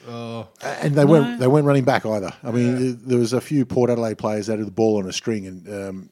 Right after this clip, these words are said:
Speaker 2: you know, it was obviously it was pissing down
Speaker 1: Yeah.
Speaker 2: at times in this game, and they'd, uh, fumble and slip the ball. The Port Adelaide players, they'd have time to, "Oh shit, I dropped that one. Oh well, I'll, I'll
Speaker 1: Yeah.
Speaker 2: grab that one."
Speaker 1: Actually, you
Speaker 2: No,
Speaker 1: go,
Speaker 2: go.
Speaker 1: yeah, get, I'll run forward.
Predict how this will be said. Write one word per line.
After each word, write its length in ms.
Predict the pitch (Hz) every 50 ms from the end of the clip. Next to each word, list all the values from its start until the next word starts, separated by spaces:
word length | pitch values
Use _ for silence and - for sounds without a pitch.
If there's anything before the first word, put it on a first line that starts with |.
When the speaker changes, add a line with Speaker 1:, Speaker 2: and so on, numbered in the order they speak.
| _
Speaker 2:
you 100 | 127 131
know, 60 | 107 101
it 20 |
was 140 | 117 113 131 -
obviously 300 | 139 127 131 127 113 104
it 20 | 110 120 139 151
was 220 | 139 135 117 98 -
pissing 520 | _ - 127 - 147 135 - - 104 98
down 280 | 95 95 92 90 85 - _ _ _ _ _ _ 110
Speaker 1:
Yeah. 120 | 104 98
Speaker 2:
at 60 | 90
times 220 | 87 107 101 92 98
in 40 |
this 80 | 92 -
game, 260 | - 98 92 92 95
and 260 | 107 104 107 104 101
they'd, 320 | - 117 110 110 110 104 107
uh, 320 | 107 101 101 98 98 95
fumble 380 | 98 - - 127 131 131 123 113
and 100 | 104 95
slip 220 | - - 131 95
the 80 | 95 98
ball. 240 | 101 107 95 85 87
The 100 | 104 107
Port 240 | - - 131 113
Adelaide 300 | 120 131 147 143 117 92
players, 400 | - 92 85 87 104 127 - - _ _ _ - _ _ _ -
they'd 100 | 143 147
have 160 | - 117 101 -
time 280 | - 135 123 117 113
to, 180 | - 120 113 -
"Oh 180 | - - 127 110 -
shit, 200 | - - - 135
I 60 | 113
dropped 220 | 113 170 170 135
that 120 | 123 110 120
one. 220 | 165 196 185 190 _ _ 226
Oh 420 | 240 240 226 208 - - - 127 113
well, 220 | 104 104 113 - _ -
I'll, 220 | - - 123 113 -
I'll 120 | 135 117
Speaker 1:
Yeah. 60 | 110 95
Speaker 2:
grab 160 | 101 101 90
that 160 | 85 95 95 -
one." 160 | 101 101 90 _ - - - -
Speaker 1:
Actually, 280 | 151 147 - - 151
you 120 | 180 214 220
Speaker 2:
No, 60 | 190
Speaker 1:
go, 60 | 202
Speaker 2:
go. 20 | 190 185 180 190
Speaker 1:
yeah, 80 | - 160 - -
get, 120 | 175 - -
I'll 120 | 160 170
run 140 | 175 170 151
forward. 340 | - - 170 156 143 151 170